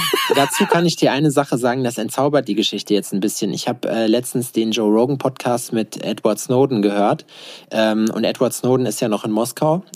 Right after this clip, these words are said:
Und, ähm, er hatte halt erzählt, er hat ja für die N S A und für die C I A gearbeitet. Und er hat halt erzählt, also ich muss jetzt hier mal den Leuten den Wind aus dem Segel nehmen, weil er wohl auch zu den geheimsten Sachen Zugang hatte. Und er halt gesagt hat, also fa-,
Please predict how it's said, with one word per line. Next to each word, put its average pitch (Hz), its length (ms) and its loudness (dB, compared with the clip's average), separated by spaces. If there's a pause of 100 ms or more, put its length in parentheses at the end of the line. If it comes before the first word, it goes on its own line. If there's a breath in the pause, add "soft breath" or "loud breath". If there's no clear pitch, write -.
(120)
Und, 117 520 0
ähm, 107 520 0
er 123 220 0
hatte 135 200 -4
halt 127 220 0
erzählt, 123 420 2
er 107 60 0
hat 110 100 -6
ja 113 80 0
für 110 140 -4
die 110 120 2
N 110 120 0
S 110 160 -4
A 123 160 0
und 127 100 -2
für - 80 -6
die 113 120 0
C - 180 -2
I 104 240 2
A - 40 0
gearbeitet. 131 580 0
Und 110 100 -2
er 107 100 0
hat 123 140 -2
halt 123 140 -2
erzählt, 127 440 0
also 110 200 0
ich 107 160 -2
muss 131 140 0
jetzt 123 140 0
hier 127 120 0
mal 123 100 0
den 120 140 0
Leuten 123 260 0
den 104 120 0
Wind 131 180 0
aus 139 160 0
dem 131 80 0
Segel 123 260 2
nehmen, 123 240 2
weil 104 160 2
er 107 260 0
wohl 107 220 2
auch - 260 -2
zu - 180 -6
den 113 140 0
geheimsten 113 500 -4
Sachen 107 260 -2
Zugang 104 400 0
hatte. 131 320 -2 (560 loud breath)
Und 117 180 -2
er 139 160 2
halt 139 240 2
gesagt 120 400 0
hat, 131 160 -2
also 113 260 0
fa-, 107 480 -6